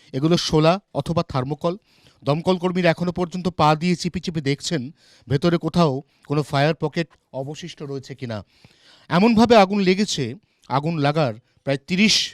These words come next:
বত্রিশ ঘন্টা পরেও ধিকি ধিকি বিভিন্ন জায়গাতে ফায়ার পকেটের অস্তিত্ব টের পাওয়া যাচ্ছে। এই গোটা বিল্ডিং, তার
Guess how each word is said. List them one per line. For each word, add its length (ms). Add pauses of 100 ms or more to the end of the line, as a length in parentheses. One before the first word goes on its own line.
(240)
বত্রিশ 480 (100)
ঘন্টা 300
পরেও 240 (400)
ধিকি 300
ধিকি 180
বিভিন্ন 300 (120)
জায়গাতে 300 (100)
ফায়ার 300
পকেটের 360
অস্তিত্ব 300 (100)
টের 220
পাওয়া 200
যাচ্ছে। 260 (640)
এই 200
গোটা 200
বিল্ডিং, 360 (340)
তার 140